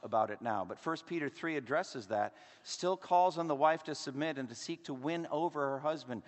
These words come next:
without a word by the submissiveness of her life, First Peter three. Also, we know that it's difficult for the woman, uh, the wife to submit to her husband because the world is ratcheting up the pressure on the marriage at many levels.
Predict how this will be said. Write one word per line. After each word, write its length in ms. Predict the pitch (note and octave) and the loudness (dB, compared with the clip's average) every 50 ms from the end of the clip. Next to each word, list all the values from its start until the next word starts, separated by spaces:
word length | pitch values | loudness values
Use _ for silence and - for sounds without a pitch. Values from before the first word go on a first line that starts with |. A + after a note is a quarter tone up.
| - - - - - | -14 -20 -20 -12 -6
without 340 | B2+ C3+ C#3 D3+ D3+ D3 C3+ | -2 4 4 6 6 6 4
a 40 | |
word 360 | B2 A#2 C3+ D#3+ E3 D3+ C3+ A2+ | 0 0 0 2 2 2 2 2
by 140 | C3 B2+ | 2 2
the 100 | A#2+ B2 | 2 2
submissiveness 840 | B2 - - C3+ B2 C3+ C#3+ C#3+ - C3+ B2+ B2 A#2+ A#2+ A2+ - - - | -4 -6 -6 -4 -4 -4 -4 -4 -4 -4 -4 -2 -4 -4 -6 -6 -6 -4
of 160 | B2 A#2 G#2+ | -4 -4 -4
her 120 | A#2 A2+ | -6 -6
life, 360 | A2 A2+ A#2+ B2+ A#2+ G2+ F2+ | -2 0 2 2 2 0 -4
First 300 | - - A#2 A2+ - - | -8 -10 -12 -12 -12 -10
Peter 180 | - B2 G#2+ G2+ | -10 -10 -10 -10
three. 380 | - - - B2+ A#2+ G#2+ F#2 F2 _ _ _ _ _ _ _ _ _ - - - - - - | -10 -10 -10 -10 -8 -10 -12 -14 _ _ _ _ _ _ _ _ _ -20 -20 -20 -8 0 6
Also, 360 | D#3 F#3 A3+ - - F3+ E3 | 6 6 6 4 2 0 0
we 120 | D#3+ F3 | 2 2
know 280 | F#3+ F#3+ F#3 F3+ F3 E3 | 4 6 6 6 6 6
that 160 | D3+ D3+ C#3+ | 4 2 2
it's 180 | C#3+ A#2+ B2 A#2+ | 0 -2 -4 -6
difficult 880 | G2+ G2 E3+ G#3+ A3 - A3 F#3+ - - C3 A#2+ A2 A2 A2+ - - - - - - - - - - | -2 2 2 2 2 0 -4 -4 0 6 6 8 8 6 2 -4 -10 -20 -20 -20 -20 -20 -20 -20 -10
for 220 | - - D#3 D#3 | -2 2 2 4
the 100 | C#3 C3+ | 4 2
woman, 360 | C3 C#3 C#3 C#3 C#3+ C3 B2+ - - - | 2 2 2 2 2 0 -2 -4 -4 -2
uh, 80 | B2+ A#2+ | 0 0
the 100 | A#2+ A#2+ | 0 2
wife 300 | B2 B2 B2 B2+ - - | 4 4 4 4 2 -2
to 100 | C3 A#2+ | -8 -8
submit 320 | - - B2 C3 B2+ - | -6 -4 -4 -4 -4 -4
to 80 | - B2 | -2 -2
her 80 | A2+ | 2
husband 320 | A2 B2 A#2+ - - C3+ B2+ | 2 2 2 2 -2 -6 -6
because 300 | B2+ - - D3 B2+ A#2+ | -4 -2 -2 -4 -2 -2
the 100 | C3+ C#3 | -2 -2
world 800 | C3+ C3 C#3 E3 F#3+ G3+ G#3 G3 E3+ C#3+ C3 C3+ C3 - - - - | 0 2 4 6 8 8 8 8 8 6 4 2 0 -4 -8 -8 -6
is 140 | C3 A2 A#2 | -6 -4 -2
ratcheting 600 | A2+ C3 D3 D#3+ E3+ - - F3 D#3 D3+ D3+ D3+ | 2 4 4 4 2 0 -4 -4 -2 -2 0 0
up 160 | D3+ - - | 0 -2 -4
the 80 | B2 | -8
pressure 400 | G#2+ - D#3+ E3 E3+ E3 - C#3 | -6 0 0 0 2 0 0 -2
on 100 | A#2+ A#2+ | -2 0
the 80 | A#2+ A2 | 0 -2
marriage 460 | A#2+ B2+ C3+ D3 C#3+ B2+ A2+ G2+ - - - - | 0 0 2 2 2 0 0 -2 -6 -16 -8 -2
at 140 | - C3+ - | -2 0 0
many 260 | C3 C#3+ E3 F3 D3+ | 2 0 0 0 2
levels. 600 | B2+ B2+ C#3+ D3+ A#2+ G2 F2+ - - - - - | 2 4 4 4 2 0 -4 -10 -10 -12 -16 -16